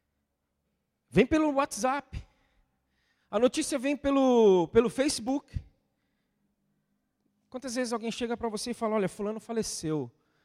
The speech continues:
Eu, eu, eu, o Facebook me falou", não é nem a pessoa que postou, né? A gente ainda fala assim,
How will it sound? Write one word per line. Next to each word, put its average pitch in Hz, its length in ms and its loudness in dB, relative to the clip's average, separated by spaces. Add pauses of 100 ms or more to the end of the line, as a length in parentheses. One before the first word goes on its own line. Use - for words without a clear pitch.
(240)
Eu, 170 320 -8
eu, 160 420 -2
eu, 156 220 -4
o 143 40 -6
Facebook 208 640 2
me 254 100 -2
falou", 190 280 0
não 180 140 0
é 180 40 0
nem 254 140 0
a 311 80 0
pessoa 233 340 -4
que - 80 -18
postou, 196 460 0
né? 190 120 -2
A - 20 -2
gente 185 180 -4
ainda 202 140 -4
fala 226 180 -6
assim, 190 260 -4